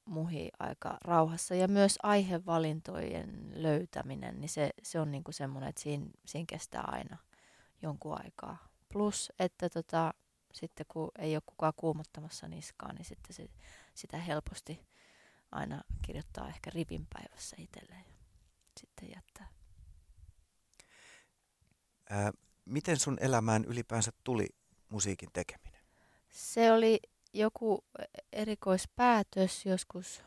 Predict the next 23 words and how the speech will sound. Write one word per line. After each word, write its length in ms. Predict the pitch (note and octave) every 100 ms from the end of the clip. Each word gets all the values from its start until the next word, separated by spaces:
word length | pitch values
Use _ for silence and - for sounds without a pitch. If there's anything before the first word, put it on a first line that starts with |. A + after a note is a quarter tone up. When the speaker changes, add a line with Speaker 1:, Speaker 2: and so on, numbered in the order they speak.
| -
Speaker 1:
Siis 200 | A3 G#3
musiikin 420 | A#3 B3 A#3+ A3
tekeminen 640 | A#3 A#3 G#3+ G3+ F#3+ - - - - - _
mä 200 | G3 F#3
oon 220 | F#3 F3+ - - _ _ _
punkilla 720 | - G3+ F#3+ - E3+ E3 D#3+ E3+
aloittanut 500 | D#3 - - D#3+ D#3+
joskus 400 | D#3 - E3 -
teini-ikäisenä, 880 | D#3 D3+ C#3+ - - - - -
et 100 | -
se 120 | - -
oli 120 | -
tämmönen 400 | - - - -
niinku 260 | - - F3
hupa-, 460 | F#3 - D#3 - - - - - _
hupaharrastus 880 | G3+ G3 F#3 F3+ E3+ F3 - F3 -
ja, 200 | E3+ D#3+ -
ja 140 | F3
sitten 840 | F3+ F3+ - - D#3+ D#3+ D3 D3 D3
sitä 400 | - F3 D#3+ D#3
myötä 400 | D#3 C#3+ D#3+ -
niin, 360 | C3+ C3+ D#3
ö, 60 | -